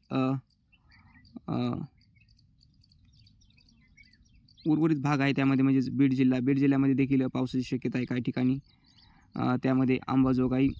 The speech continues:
परळी इथे पण पावसाची शक्यता आहे, पण पावसाचे प्रमाण जे आहे अत्यंत कमी असेल, तुरळक ठिकाणी पावसाची शक्यता. परभणी जिल्ह्यामध्ये सुद्धा गंगाखेड, अ, पूर्णा इथे सुद्धा पावसाची शक्यता आहे. आणि हिंगोली जिल्ह्यामध्ये देखील पावसाची शक्यता आहे. आज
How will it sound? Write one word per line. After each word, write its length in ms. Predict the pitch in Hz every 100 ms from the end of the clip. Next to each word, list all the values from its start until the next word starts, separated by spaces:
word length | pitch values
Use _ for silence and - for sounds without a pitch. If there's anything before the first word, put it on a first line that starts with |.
| - 131 135
परळी 220 | 131 131
इथे 140 | 127
पण 160 | 131 131
पावसाची 400 | 127 123 120 123
शक्यता 340 | 127 127 123
आहे, 100 | 127
पण 160 | 131 127
पावसाचे 320 | 131 131 -
प्रमाण 300 | - 127 127
जे 80 | -
आहे 100 | -
अत्यंत 300 | - 127 127 135
कमी 160 | 131
असेल, 340 | 127 131 127 135
तुरळक 180 | 131
ठिकाणी 260 | 123 131 127
पावसाची 300 | 123 120 117
शक्यता. 200 | - -
परभणी 320 | 127 139 147 147
जिल्ह्यामध्ये 440 | 143 135 131 131
सुद्धा 200 | 135 127 - - - - - -
गंगाखेड, 480 | 135 135 127 135 135 -
अ, 80 | 135
पूर्णा 340 | - 139 135 -
इथे 240 | 143 139
सुद्धा 200 | 131 139
पावसाची 340 | 131 131 135
शक्यता 360 | 117 123 131 127
आहे. 140 | 131 - - - - - -
आणि 200 | 143 156
हिंगोली 480 | - 151 143 156 160
जिल्ह्यामध्ये 380 | 147 139 135 131
देखील 220 | 135 139 139
पावसाची 260 | 127 127
शक्यता 340 | - 127 123 120
आहे. 100 |
आज 80 | 127